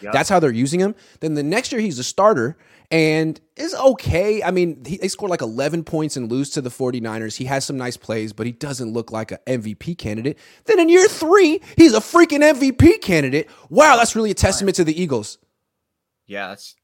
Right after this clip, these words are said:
Speaker 2: That's how you can develop a quarterback if you do it right. Niners over here hoping and praying. The hoping and
Speaker 1: Right.
Speaker 2: praying method.
Speaker 1: 'Cause right now it just feels like Trey Lance just developing himself. You know, Quincy Avery, whoever else he has, and it's like, God damn, it's pretty much,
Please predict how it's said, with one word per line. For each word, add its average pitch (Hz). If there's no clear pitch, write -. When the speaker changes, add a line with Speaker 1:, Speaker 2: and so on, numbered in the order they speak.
Speaker 2:
That's 214
how 254
you 220
can 220
develop 180
a 151
quarterback 160
if 113
you 135
do 160
it 131
right. 107
Niners 117
over 117
here 113
hoping 104
and 101
praying. 120
The 127
hoping 208
and 175
Speaker 1:
Right. 214
Speaker 2:
praying 156
method. 101
Speaker 1:
'Cause 180
right 233
now 262
it 233
just 202
feels 226
like 180
Trey 190
Lance 185
just 135
developing 139
himself. 104
You 113
know, 107
Quincy 135
Avery, 131
whoever 123
else 123
he 123
has, 123
and 110
it's -
like, 110
God 135
damn, 127
it's 107
pretty 151
much, 135